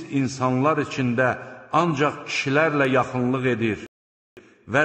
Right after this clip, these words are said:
Rəbbinizin sizin üçün yaratdığı qadınlarınızı tərk edirsiniz? Siz həqiqətən də həddi aşan adamlarsınız. Onlar dedilər: "Ey Lut, əgər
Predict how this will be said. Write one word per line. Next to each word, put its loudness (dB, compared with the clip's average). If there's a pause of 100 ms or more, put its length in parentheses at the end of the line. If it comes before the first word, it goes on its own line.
Rəbbinizin 2
sizin -2
üçün -2
yaratdığı 0
qadınlarınızı 0 (320)
tərk 0
edirsiniz? -4 (920)
Siz 0 (280)
həqiqətən 0
də 2
həddi 2
aşan 2
adamlarsınız. 2 (1200)
Onlar 0
dedilər: 0 (600)
"Ey 2
Lut, 2 (1040)
əgər 4